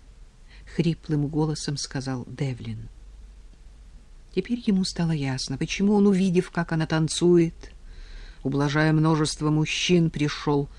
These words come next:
в такую ярость. Он сам её хотел, хотел, чтобы она принадлежала ему одному. На свете не было ничего, кроме них. Они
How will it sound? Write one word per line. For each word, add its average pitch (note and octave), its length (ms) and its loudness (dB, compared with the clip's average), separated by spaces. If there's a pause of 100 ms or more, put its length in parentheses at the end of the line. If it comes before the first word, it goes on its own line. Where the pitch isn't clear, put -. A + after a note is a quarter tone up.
(140)
в - 80 -16
такую B2 340 -6
ярость. - 600 -10 (1040)
Он F3+ 440 6 (880)
сам F3+ 480 4
её B2+ 320 -2
хотел, E3+ 540 -4 (760)
хотел, D#3 340 0
чтобы D3+ 360 -2
она C#3+ 180 0
принадлежала C#3+ 840 -4 (220)
ему B2 320 -4
одному. A#2 560 -4 (1900)
На F3+ 120 6
свете G3+ 720 4 (560)
не G3 320 8
было F#3+ 320 8
ничего, G3 680 4
кроме C#3+ 360 -2
них. B2+ 360 -2
Они A3+ 400 8